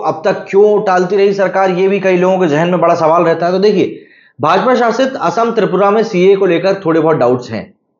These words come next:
सबसे पहला विरोध भी असम में ही हुआ था। सीए की व्यवस्था है कि जो विदेशी चौबीस मार्च उन्नीस सौ इकहत्तर से पहले असम आकर बस गए, उन्हें नागरिकता दी जाएगी। इसके बाद बांग्लादेश अलग देश बन गया था। सीए को लेकर लोग, अ, काफी ज्यादा डाउट में हैं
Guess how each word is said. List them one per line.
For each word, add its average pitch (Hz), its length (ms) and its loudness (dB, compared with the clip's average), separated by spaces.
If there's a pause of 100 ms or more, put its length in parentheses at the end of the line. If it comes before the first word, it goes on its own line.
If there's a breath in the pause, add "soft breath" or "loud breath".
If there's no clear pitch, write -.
(280)
सबसे 190 260 0
पहला 208 220 2
विरोध 196 360 2
भी 190 120 0
असम 165 240 0
में 180 140 0
ही 185 60 0
हुआ 180 200 -2
था। 196 160 -4
सीए 160 340 0
की 160 120 -6
व्यवस्था 143 400 2
है 180 120 0 (400 loud breath)
कि 156 60 0
जो 190 180 4
विदेशी 220 340 2
चौबीस 208 400 0
मार्च 196 200 0
उन्नीस 180 240 -6
सौ 190 60 -2
इकहत्तर 165 340 -2
से 165 120 -8
पहले 139 320 0 (440 loud breath)
असम 240 280 0
आकर 196 260 0
बस 160 200 2
गए, 110 180 -2 (360)
उन्हें 175 200 0
नागरिकता 147 400 0
दी 131 160 2
जाएगी। 95 380 -4
इसके 131 180 -2
बाद 165 200 2
बांग्लादेश 151 540 2
अलग 147 280 0
देश 117 160 0
बन 98 180 -4
गया 92 200 -6
था। - 220 -20 (460 soft breath)
सीए 208 280 4
को 214 120 2
लेकर 196 300 2
लोग, 190 300 2
अ, 156 240 0
काफी 165 340 -2
ज्यादा 196 180 0
डाउट 170 260 0
में 185 120 -4
हैं 180 200 -8